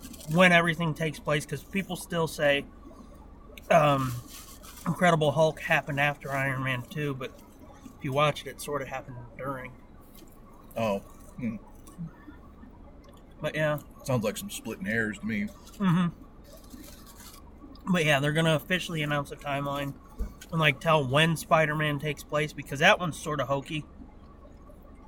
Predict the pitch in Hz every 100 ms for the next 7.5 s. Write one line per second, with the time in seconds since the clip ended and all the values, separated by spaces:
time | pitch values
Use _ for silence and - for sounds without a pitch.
0 | - 180 151 135 160 185 180 165 170 156
1 | 147 131 156 160 139 127 143 143 147 139
2 | 135 135 139 127 120 139 127 127 127 123
3 | - - - - - - - - - 156
4 | 143 - - - - - - - - -
5 | - - 147 147 127 - - - 156 233
6 | 330 302 - - - 180 156 170 202 196
7 | 202 185 185 - 208